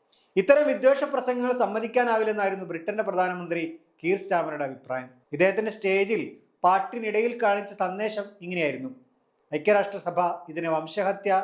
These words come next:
എന്ന് വിളിക്കുന്നു, ബി ബി സി ആവട്ടെ തർക്കം എന്നും. ഫലസ്തീൻ യുദ്ധത്തെക്കുറിച്ചായിരുന്നു പരാമർശം.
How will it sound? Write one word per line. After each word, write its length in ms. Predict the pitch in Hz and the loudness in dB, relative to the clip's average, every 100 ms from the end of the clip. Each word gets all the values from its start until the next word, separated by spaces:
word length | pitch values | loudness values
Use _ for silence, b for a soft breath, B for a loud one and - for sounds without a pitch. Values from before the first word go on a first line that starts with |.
| - | -2
എന്ന് 140 | 160 | -6
വിളിക്കുന്നു, 380 | 160 156 165 196 240 - _ _ _ | -6 -6 -8 -10 -12 -16 _ _ _
ബി 140 | 160 190 | 0 0
ബി 140 | 208 | 0
സി 140 | 220 214 | -2 0
ആവട്ടെ 400 | 165 151 151 143 139 _ _ - | 2 0 -4 -6 -8 _ _ -2
തർക്കം 520 | 151 151 - - 180 - - | 0 0 -6 -4 -4 -4 -14
എന്നും. 220 | 135 127 - _ _ _ _ _ _ 196 | -16 -14 -18 _ _ _ _ _ _ 4
ഫലസ്തീൻ 300 | 240 254 294 | 4 2 0
യുദ്ധത്തെക്കുറിച്ചായിരുന്നു 720 | 262 262 269 247 262 247 262 | 2 2 2 0 2 2 4
പരാമർശം. 440 | 196 175 151 - | 4 2 0 -10